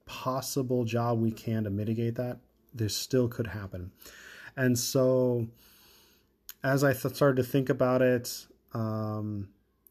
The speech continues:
I started to go, "What could we do?" Let's assume, you know, we come back in, in July,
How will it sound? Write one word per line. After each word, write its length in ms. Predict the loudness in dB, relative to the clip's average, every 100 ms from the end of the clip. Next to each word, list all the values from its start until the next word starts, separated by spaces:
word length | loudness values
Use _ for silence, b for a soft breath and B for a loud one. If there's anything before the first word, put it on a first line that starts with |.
| -2
I 100 | -2
started 420 | 2 2 4 2 0
to 400 | 2 4 4 2
go, 300 | 2 4 2
"What 340 | 2 0 -2
could 200 | 0 2
we 160 | 4 4
do?" 380 | 4 2 0 -2
Let's 200 | -6 -2
assume, 680 | -4 -2 0 2 0 -2 -8 -12 -8
you 80 |
know, 80 | -4
we 140 | 0 0
come 180 | 0
back 220 | -2 -2 0
in, 240 | -2 -2
in 160 | -4 -4
July, 600 | -2 -2 -2 0 0